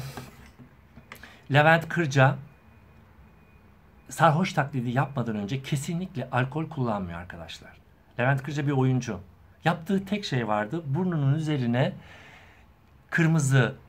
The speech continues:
ruju sürer, hafif kırmızılaştırır. Bir parça da böyle göz altlarına yapar, şuralarına. Hani sarhoş olan insanların böyle burunları falan kırmızı olur ya,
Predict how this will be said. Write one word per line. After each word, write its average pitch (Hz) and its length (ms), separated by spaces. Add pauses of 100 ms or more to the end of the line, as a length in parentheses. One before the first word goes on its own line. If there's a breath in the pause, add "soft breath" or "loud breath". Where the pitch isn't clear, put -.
(140)
ruju 131 360
sürer, 175 520
hafif 143 360
kırmızılaştırır. 156 960 (200)
Bir 214 100
parça 139 320
da 127 120
böyle 123 200
göz 143 220
altlarına 165 440
yapar, 170 320
şuralarına. 143 600 (580 loud breath)
Hani 120 320
sarhoş 135 400
olan 123 160
insanların 123 540
böyle 117 260
burunları 117 340
falan 110 300
kırmızı 110 380
olur 139 200
ya, 85 200